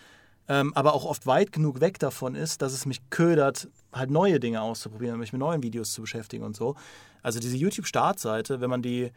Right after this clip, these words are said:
vielleicht liegt's auch nur an mir, weil ich irgendwie g-, das genau richtig nutze, aber ich find da irgendwie immer irgendein fünfzehn Minuten Video, was man gucken kann, ähm, von irgendeinem YouTuber. Und ich bin, äh, auch wie du niemand, der irgendwie viele Let's Plays schaut.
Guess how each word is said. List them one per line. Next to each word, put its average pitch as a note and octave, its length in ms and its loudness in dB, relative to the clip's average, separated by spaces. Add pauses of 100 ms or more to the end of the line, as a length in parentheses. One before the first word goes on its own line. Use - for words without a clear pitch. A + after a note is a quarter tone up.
(240)
vielleicht C3+ 240 0
liegt's D3 160 0
auch A#2 80 0
nur B2+ 160 0
an A#2+ 80 0
mir, C#3 180 4
weil B2 120 2
ich - 260 -10
irgendwie A2+ 300 -8
g-, - 120 -8
das - 200 -6
genau B2+ 220 2
richtig B2 300 -4
nutze, A#2 420 -4
aber A#2 120 -6
ich A#2+ 120 -4
find D#3 160 -4
da B2 120 -2
irgendwie B2 320 -8
immer C4 320 -2
irgendein G3 480 0 (260)
fünfzehn G3+ 380 0
Minuten F3+ 340 4
Video, D#3+ 300 0
was D3 100 -4
man C3+ 100 -6
gucken G3 220 -6
kann, D3 400 -4
ähm, B2+ 340 -4 (340)
von D3 100 -4
irgendeinem D#3 220 4
YouTuber. C#3+ 340 0
Und D3 80 2
ich - 80 -4
bin, G#3 180 6
äh, D#3 220 2
auch D#3 180 0
wie D#3 60 0
du G#3 280 -2
niemand, E3+ 360 0
der D3 180 2
irgendwie D3 220 -4
viele D3 160 -2
Let's C3 180 -4
Plays - 240 -2
schaut. G3 300 -4